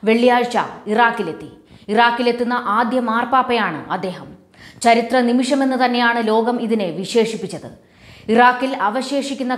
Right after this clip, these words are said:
ക്രൈസ്തവർക്ക് മാർപ്പാപ്പയുടെ വരവ് ഏറെ ആവേശം. ഇസ്ലാമിക തീവ്രവാദത്തെ എതിർക്കുന്ന, അതിനെതിരെ നിരന്തരം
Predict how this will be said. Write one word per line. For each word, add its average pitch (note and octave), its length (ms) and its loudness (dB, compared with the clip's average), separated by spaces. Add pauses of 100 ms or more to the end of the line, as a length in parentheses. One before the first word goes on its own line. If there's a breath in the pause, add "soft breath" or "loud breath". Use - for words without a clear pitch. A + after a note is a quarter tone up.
ക്രൈസ്തവർക്ക് A3+ 760 0
മാർപ്പാപ്പയുടെ A#3 720 2
വരവ് A3+ 440 0 (100)
ഏറെ A3 440 0
ആവേശം. F#3 720 -2 (480 loud breath)
ഇസ്ലാമിക D#4 480 2
തീവ്രവാദത്തെ C#4 680 2 (200)
എതിർക്കുന്ന, A#3 600 -2
അതിനെതിരെ A3+ 440 0
നിരന്തരം C#4 560 2